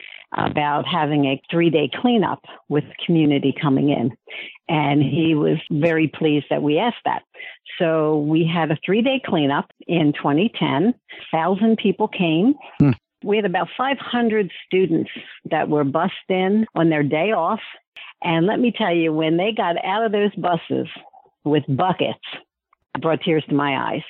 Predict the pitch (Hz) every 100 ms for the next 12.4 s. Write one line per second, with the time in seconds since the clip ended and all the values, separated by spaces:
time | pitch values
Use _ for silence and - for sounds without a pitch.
0 | - - - 127 127 139 143 139 143 135
1 | 127 - 151 156 185 180 180 170 156 151
2 | 175 165 143 - 131 123 - - _ 139
3 | 147 160 170 - 180 214 - 165 - 156
4 | 156 160 - 151 131 151 190 185 - 147
5 | 139 - - - - - 151 156 165 151
6 | 139 156 147 - 165 185 202 208 208 -
7 | 165 147 185 - - _ _ - 180 160
8 | 151 156 - - 185 - 185 185 180 -
9 | - - - 208 233 262 190 151 143 185
10 | - - 180 175 175 165 156 - - -
11 | 311 196 139 147 185 170 151 143 143 147
12 | 262 233 156 175